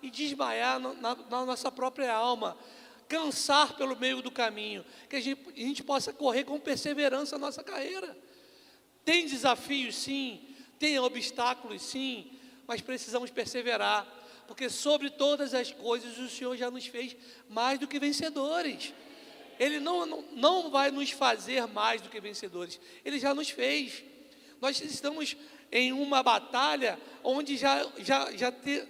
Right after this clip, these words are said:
já temos a vitória sobre ela. Já somos mais do que vencedores. Então eu preciso perseverar quanto a isso. Focar no alvo que é Jesus, o autor e consumador da minha fé,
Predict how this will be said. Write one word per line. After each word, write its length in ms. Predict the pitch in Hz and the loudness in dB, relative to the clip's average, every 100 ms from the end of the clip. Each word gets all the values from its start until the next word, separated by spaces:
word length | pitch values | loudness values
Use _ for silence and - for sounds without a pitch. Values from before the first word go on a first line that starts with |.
| 202 | -4
já 180 | 226 247 | -2 0
temos 320 | 277 294 294 | 0 0 2
a 100 | 302 | 2
vitória 400 | 302 285 302 320 | 0 0 0 0
sobre 300 | - 339 359 | -2 -2 -2
ela. 420 | 320 330 494 - - - - - - - - - - | 0 0 -2 -4 -12 -20 -20 -20 -20 -20 -20 -20 2
Já 160 | 285 | 4
somos 580 | 277 - 330 349 330 269 | 4 2 6 6 6 2
mais 260 | 233 247 247 | 2 4 4
do 80 | 247 | 2
que 80 | 233 | -6
vencedores. 720 | 233 240 214 190 180 - - - - - | -6 -4 -2 -2 -2 -6 -14 -18 -20 -4
Então 160 | - 294 | 4 4
eu 120 | 311 | 4
preciso 580 | 311 294 - 330 294 302 | 2 0 0 -2 -2 -4
perseverar 960 | - 339 302 - 311 294 240 269 311 302 - - - | 2 2 2 0 2 2 4 4 4 2 -10 -10 -4
quanto 260 | 311 - | -2 2
a 80 | 339 | 2
isso. 420 | 311 359 - - - - - - - - | 2 0 -2 -4 -8 -18 -20 -20 -20 -16
Focar 480 | - 311 302 285 311 | 6 6 8 10 10
no 160 | 311 254 | 10 10
alvo 320 | 285 302 - | 10 8 4
que 80 | 285 | 0
é 80 | |
Jesus, 680 | 240 262 208 214 277 339 - - - - | 2 0 0 -2 -2 -2 -4 -10 -16 2
o 120 | 254 | 8
autor 440 | 277 277 - 285 330 | 10 8 4 4 4
e 60 | |
consumador 580 | 302 277 294 285 269 262 | 2 0 2 4 8 8
da 100 | 262 | 8
minha 240 | 269 254 | 6 4
fé, 400 | 247 247 240 285 | 4 2 6 4